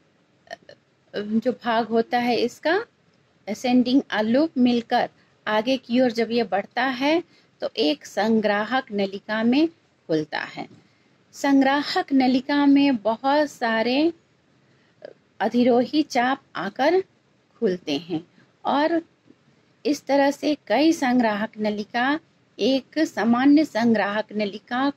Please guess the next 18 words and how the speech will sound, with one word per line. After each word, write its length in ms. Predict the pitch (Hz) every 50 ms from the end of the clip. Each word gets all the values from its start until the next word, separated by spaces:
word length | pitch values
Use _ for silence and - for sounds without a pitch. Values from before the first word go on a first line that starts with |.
| _
कॉमन 520 | - 190 226 226 233 247 262 285 311 370 320
कलेक्टिंग 680 | - - - 196 208 202 202 - _ - 254 277 254 233
डक्ट 280 | - - 202 - - -
में 260 | 220 240 269 311 359 349 - _ _ _ _ _ _ _
खुलता 320 | - 233 240 214 - 247 254
है 380 | 269 254 247 294 311 339 381 - _ _ _ _ - - _ -
और 320 | 220 262 285 294 285 247 202
वह 200 | - 277 311 330 339
संग्राहक, 640 | 330 - 214 233 262 247 220 214 202 214 214 247 247 - _ _ _ _
सामान्य 480 | - - 247 247 240 240 254 262 262 262
संग्राहक 680 | 254 - 214 226 214 208 208 202 202 208 214 - -
नलिका 560 | 190 185 185 196 202 202 _ 262 285 311 339 349 - _ _ _ _ _ _ _ -
मूत्रवाहिनी 1000 | 185 233 233 - _ - 269 277 214 202 175 196 208 202 226 220 233 254 285
में 300 | 294 269 269 285 339 440 - _ _ _ _ _ _ _ -
जाकर 460 | 170 170 175 202 - - 311 403 392 - _ _ _ _ _ _ -
जुड़ 220 | 170 196 214 165
जाता 400 | - - 123 - - _ - 101
है, 220 | - 147 160 160